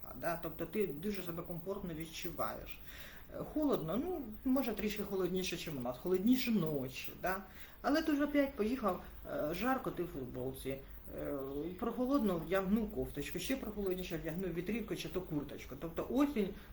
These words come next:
це дуже красива пора року, дуже комфортна.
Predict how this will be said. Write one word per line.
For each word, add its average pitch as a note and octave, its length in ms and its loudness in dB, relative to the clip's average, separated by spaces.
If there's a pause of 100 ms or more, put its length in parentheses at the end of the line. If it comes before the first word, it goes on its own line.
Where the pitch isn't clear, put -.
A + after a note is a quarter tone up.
це F3+ 60 0
дуже F3 320 0
красива D3+ 460 -4
пора C#3+ 360 -2
року, F3 440 0 (300)
дуже F#3 240 0
комфортна. F#3 880 0